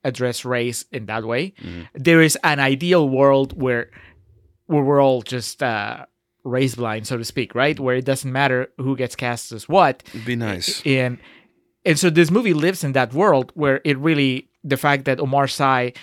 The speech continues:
Speaker 1: is black and Philippe Francois is, uh, is white is not, it doesn't affect the story,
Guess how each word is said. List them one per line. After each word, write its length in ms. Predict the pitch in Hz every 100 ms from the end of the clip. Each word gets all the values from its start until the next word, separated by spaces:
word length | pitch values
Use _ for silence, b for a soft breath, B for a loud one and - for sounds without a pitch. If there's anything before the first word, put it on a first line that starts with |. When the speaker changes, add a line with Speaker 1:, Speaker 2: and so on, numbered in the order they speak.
| B B
Speaker 1:
is 180 | - 113
black 360 | 135 127 127 - b -
and 340 | 127 117 117
Philippe 560 | - 131 127 123 - - _ _ _ _ _ _
Francois 540 | 139 127 147 139 127 - b -
is, 260 | 139 135 143
uh, 260 | 127 120 117 B _ -
is 200 | 135 - -
white 340 | 139 147 143 B B
is 200 | 147 139
not, 340 | 151 147 143 -
it 120 | 190
doesn't 240 | 147 - 143
affect 220 | 143 139
the 80 | 135
story, 480 | - 147 160 196